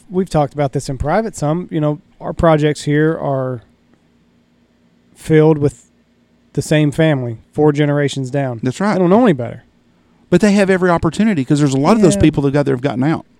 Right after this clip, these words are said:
Speaker 1: Some have, some haven't.
Speaker 2: But
Speaker 1: But
Speaker 2: they, they have a chance. They all have, there's jobs available.
Speaker 1: I'm, it, it's a, it's a culture thing that, uh, I think gets lost in these communities.
Speaker 2: Th-, that I agree with.
Speaker 1: We've had, okay, so let's just use us for an example.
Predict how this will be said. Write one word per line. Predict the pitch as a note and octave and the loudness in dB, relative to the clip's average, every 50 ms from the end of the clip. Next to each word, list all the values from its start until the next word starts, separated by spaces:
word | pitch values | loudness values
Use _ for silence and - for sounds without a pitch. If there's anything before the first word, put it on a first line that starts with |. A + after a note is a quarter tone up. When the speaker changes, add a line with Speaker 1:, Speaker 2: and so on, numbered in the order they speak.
| _ - - _ - - | _ -20 -20 _ -20 -16
Speaker 1:
Some | - - F3 D#3+ E3 D#3+ | -6 0 0 2 2 2
have, | C#3 C3+ C3 B2+ C#3 E3+ F#3+ - _ _ _ - | 0 -2 -2 -4 -4 -6 -6 -8 _ _ _ -12
some | - - D3 C#3+ D3 | -6 -4 -2 -2 0
haven't. | F3 A3 B3+ F3+ C3+ - D2 - D3 | -2 -2 -2 -4 -8 -10 -10 0 2
Speaker 2:
But | F#3 - | 2 2
Speaker 1:
But | D3 F#3 | 4 4
Speaker 2:
they, | F#3+ E3 | 2 0
they | F#3 E3+ F3 D#3+ | 2 0 0 2
have | G3+ G3+ F3+ | 2 0 0
a | - | -2
chance. | - - F#3 E3+ C#3+ A#2+ - | -4 -2 -2 -2 -2 0 2
They | D#3 | 2
all | D#3+ F3+ G3+ | 2 4 4
have, | G3+ D#3 A#2+ B2+ C#3 | 4 2 0 0 0
there's | C#3+ C#3 A#2+ A2+ | 0 0 0 2
jobs | G#2+ C3+ C#3+ D#3+ F#3+ E3+ C#3 | 4 4 6 6 6 4 2
available. | A2+ G#2 A#2 D3+ F3+ D#3+ D#3+ E3+ E3 _ _ _ _ _ _ _ _ _ _ _ _ _ _ _ _ _ _ _ _ _ _ _ _ _ _ _ _ _ _ _ _ _ _ _ - | 0 0 0 0 2 0 -2 -2 -4 _ _ _ _ _ _ _ _ _ _ _ _ _ _ _ _ _ _ _ _ _ _ _ _ _ _ _ _ _ _ _ _ _ _ _ -12
Speaker 1:
I'm, | - D#3+ E3 E3+ - | -8 -8 -6 -6 -6
it, | - - F2+ | -6 -6 -6
it's | - F3+ E3+ E3+ E3+ E3+ D3+ - - | -2 -2 -2 0 0 -2 -4 -4 -4
a, | D#3 D#3+ D#3 | -4 -2 -2
it's | D3 - | -2 -4
a | D3+ C#3+ | -4 -4
culture | - - D#3 D3 - - C#3+ B2+ | 0 0 0 0 0 -4 -6 -6
thing | - C#3+ C3+ C3 C3 A#2+ A2 _ _ _ | -6 -6 -6 -6 -6 -8 -12 _ _ _
that, | - C#3+ C3+ C3 C3 - _ - D3 | -8 -6 -6 -6 -6 -10 _ -8 -6
uh, | C#3+ C3 B2+ B2 A#2+ A#2 A2 G2+ - _ _ _ _ _ _ _ _ _ _ _ _ _ _ - | -4 -4 -4 -6 -8 -10 -12 -16 -20 _ _ _ _ _ _ _ _ _ _ _ _ _ _ -12
I | C#3 | -12
think | - - D3 D3 D3 | -8 -6 -8 -8 -6
gets | C#3+ C3 - - | -8 -10 -8 -6
lost | C#3 C3+ C3+ C3 - - C3 | -4 -4 -4 -4 -4 -6 -8
in | C3 | -6
these | C3 C3 A#2 - | -6 -6 -8 -10
communities. | - C3 C3 B2+ B2+ B2+ A#2+ B2 B2 A#2 - - _ _ _ _ - | -12 -12 -10 -8 -8 -8 -10 -12 -14 -14 -18 -20 _ _ _ _ -8
Speaker 2:
Th-, | C#3+ B2+ B2+ B2+ A#2+ | -6 -6 -4 -4 2
that | C3 C#3 F3 - | 2 4 4 4
I | - C3 | 4 2
agree | B2 B2 B2+ F3+ D#4+ F4+ | 2 4 2 2 2 4
with. | E4 - - | 2 4 6
Speaker 1:
We've | F3 A3+ B3 F#3+ | 6 6 6 6
had, | G#3+ G#3 F#3 F3 E3+ - - - - - | 4 6 6 6 4 2 0 -8 -8 -10
okay, | E3+ D#3 - D3+ D3 C#3 | -10 -10 -8 -10 -10 -10
so | - - F3 E3 | -8 -6 -6 -4
let's | E3+ F#3 F3+ - | -4 -6 -8 -8
just | F#3 D3+ - - - | -12 -14 -12 -6 -2
use | E3 D#3+ C3 | -2 0 2
us | D3+ D3 C3 - | 0 0 -2 -2
for | - C#3+ | -6 -6
an | C#3 C3 | -6 -6
example. | B2+ A#2+ C3+ C3 B2 - C#3 B2+ A2 | -6 -6 -8 -8 -8 -10 -12 -14 -14